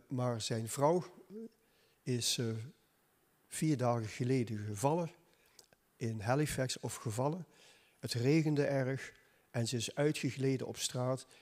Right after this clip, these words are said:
En ze is met haar hoofd op een stoeprand gekomen. En ze heeft een hersen-, een, eh, hoe heet dat? Een hersenschudding. En hij vond het vervelend om haar alleen te laten. Hij zegt, "Ik kan niet komen, dus ik heb dat, ik zeg dat af."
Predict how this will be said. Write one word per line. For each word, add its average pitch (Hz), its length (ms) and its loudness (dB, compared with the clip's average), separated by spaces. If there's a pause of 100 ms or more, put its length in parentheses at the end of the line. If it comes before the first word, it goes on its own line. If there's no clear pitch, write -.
(160)
En 120 140 0
ze 123 80 -2
is 123 180 0
met 110 240 -2
haar 110 300 -2
hoofd 131 340 2
op 110 140 -2
een 110 80 -4
stoeprand 151 500 0
gekomen. 123 400 -2
En 120 80 -4
ze 127 80 -6
heeft 120 260 -2
een 113 220 -6 (200)
hersen-, - 440 -4
een, 113 300 -6
eh, 110 160 -6
hoe 117 100 -6
heet 131 100 -4
dat? 131 120 -4
Een 117 100 -6
hersenschudding. 113 540 -6 (560)
En 123 120 -4
hij 123 100 -2
vond 120 220 0
het 113 160 -8
vervelend 127 380 -2
om 123 100 -6
haar 113 180 -4
alleen 113 260 -4
te 113 100 -10
laten. 101 320 -10 (340)
Hij 120 100 -8
zegt, 113 200 -6
"Ik 113 120 -8
kan 123 140 -4
niet 110 120 -6
komen, 113 320 -8
dus 110 160 -10
ik - 80 -18
heb 120 160 -12
dat, 113 160 -12
ik 139 120 -12
zeg 110 180 -10
dat 98 160 -12
af." - 220 -12